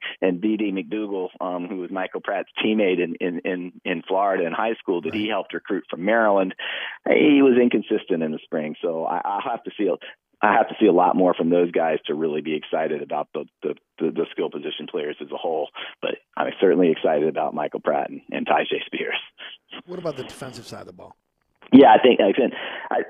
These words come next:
Speaker 1: they'll be better than they were last year. Look, they, they, they played really well against Oklahoma in the opener, and we've talked about this before. They, they got their confidence completely shattered a-, against Ole Miss when Ole Miss could have almost hung a hundred on them if they'd have wanted to.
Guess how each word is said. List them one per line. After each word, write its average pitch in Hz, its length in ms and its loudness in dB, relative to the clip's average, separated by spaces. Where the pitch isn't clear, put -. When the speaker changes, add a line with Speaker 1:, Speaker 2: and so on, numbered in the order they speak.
Speaker 1:
they'll 117 460 4
be 117 100 6
better 110 320 2
than 104 120 2
they 98 100 2
were 92 180 2
last 87 380 0
year. 78 160 -2
Look, 80 200 -4
they, 80 220 -2
they, 76 180 0
they 87 160 -4
played 92 240 -6
really 110 220 -4
well 104 240 -2
against 92 260 -6
Oklahoma 85 600 -4
in 85 120 -2
the 80 120 -2
opener, 82 420 -2
and 82 160 0
we've 80 120 -2
talked 85 260 0
about 78 200 0
this 85 140 -4
before. 87 380 4
They, 76 320 4
they 80 100 6
got 85 240 -2
their 78 120 -4
confidence 80 520 -6
completely 82 440 -2
shattered 80 420 0
a-, - 180 4
against 80 300 0
Ole 85 160 8
Miss 82 260 6
when 76 160 -2
Ole 78 80 2
Miss 78 240 -2
could 78 120 0
have 71 100 -4
almost 76 340 -6
hung 78 220 -2
a 76 40 -4
hundred 80 360 -2
on 73 160 -4
them 71 160 -8
if 82 280 -4
they'd 78 140 -2
have 78 80 -4
wanted 78 340 -6
to. 80 200 -2